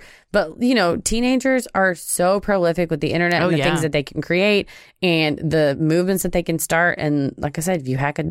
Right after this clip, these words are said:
Speaker 1: the A P Twitter account, you can move the stock market. So I'm not surprised that you can move a whole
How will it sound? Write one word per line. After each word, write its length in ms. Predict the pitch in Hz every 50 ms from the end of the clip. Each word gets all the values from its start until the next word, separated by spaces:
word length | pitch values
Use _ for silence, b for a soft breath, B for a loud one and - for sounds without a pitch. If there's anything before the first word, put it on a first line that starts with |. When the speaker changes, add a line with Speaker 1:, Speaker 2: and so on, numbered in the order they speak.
| 170 175
Speaker 1:
the 180 | 165 - -
A 120 | 165 170 156
P 240 | 180 185 185 180
Twitter 340 | 180 - - - 196 208 202
account, 380 | 202 180 208 208 208 202 - -
you 60 | -
can 340 | - - 156 151 147 147 -
move 280 | - 160 165 180 180 170
the 100 | 175 170
stock 260 | - - 175 175 160
market. 320 | - 139 143 139 151 -
So 220 | - - 151 143 143
I'm 120 | 143 143
not 200 | 160 160 156 -
surprised 320 | - - 175 160 160 147 147
that 60 | 147
you 80 | 143 143
can 160 | - 143 147
move 160 | 147 147 143
a 100 | 147 139
whole 320 | 131 147 147 147 147 143